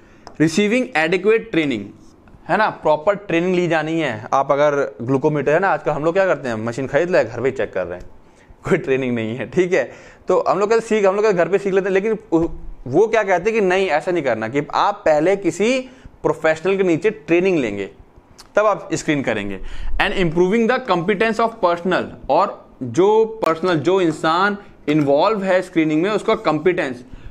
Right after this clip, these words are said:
उसके स्किल्स को, उसकी क्या कहना चाहिए, स्किल्स को, उसकी जो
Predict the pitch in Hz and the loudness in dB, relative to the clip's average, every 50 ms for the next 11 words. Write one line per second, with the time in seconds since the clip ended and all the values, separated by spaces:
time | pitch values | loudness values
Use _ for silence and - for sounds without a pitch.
0 | - - - - 143 - - - 214 220 220 214 208 - - 165 - - - - | -18 -16 -12 -10 -10 -8 -2 0 2 2 2 0 -2 -4 -6 -6 -6 -4 -2 0
1 | 233 220 190 - - - 147 123 104 101 - - 127 131 123 - - 156 151 151 | 0 0 0 -4 -4 -2 -2 -2 -2 -4 -8 -12 -14 -14 -12 -6 -2 0 0 0
2 | 151 147 151 156 156 147 147 135 131 120 - 123 123 117 117 - 127 123 117 120 | 0 0 0 0 0 0 -2 -4 -4 -6 -4 -4 -4 -4 -4 -6 -6 -6 -4 -4
3 | - 185 202 202 - - - - - - - _ _ _ _ - _ _ _ _ | -4 -4 -4 -4 -8 -16 -16 -18 -18 -20 -20 _ _ _ _ -20 _ _ _ _
4 | - - - - _ - - 117 117 107 - - 135 123 127 139 139 135 135 127 | -20 -20 -20 -20 _ -18 -14 -12 -12 -10 -6 -4 -2 0 0 2 2 2 2 0
5 | 117 - - | -2 -6 -10